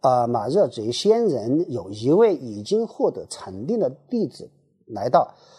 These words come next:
国王十分恭敬地问道：“您需要什么？”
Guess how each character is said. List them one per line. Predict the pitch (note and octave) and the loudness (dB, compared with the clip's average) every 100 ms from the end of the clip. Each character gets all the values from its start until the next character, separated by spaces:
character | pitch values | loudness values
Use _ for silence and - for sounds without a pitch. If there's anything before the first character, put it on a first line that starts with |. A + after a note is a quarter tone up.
| _ | _
国 | - G#3+ | 4 6
王 | G#3 | 6
十 | F#3+ G3+ | 2 -2
分 | G3+ A3+ | 0 0
恭 | A3 C4 | 2 0
敬 | A#3+ | 2
地 | D3+ | 0
问 | F3+ D#3 | 2 2
道 | C3+ B2 A2 | 2 0 0
：“您 | A2+ D#3+ | -4 -4
需 | - F#3+ | -6 -6
要 | F#3 - | -4 -4
什 | - - | -8 -12
么？” | G2+ | -10